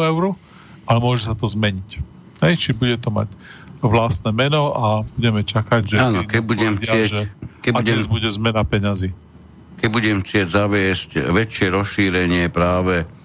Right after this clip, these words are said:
Speaker 2: elektronického eura, tak vymyslím si to, že oproti tomu papierovému je hodnotnejšie,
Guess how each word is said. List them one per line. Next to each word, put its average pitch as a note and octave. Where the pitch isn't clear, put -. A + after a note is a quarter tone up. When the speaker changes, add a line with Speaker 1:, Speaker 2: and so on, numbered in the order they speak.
Speaker 2:
elektronického G2+
eura, G2+
tak F2
vymyslím G#2
si F2+
to, G2
že F2+
oproti F#2
tomu F2
papierovému F2+
je D#2+
hodnotnejšie, E2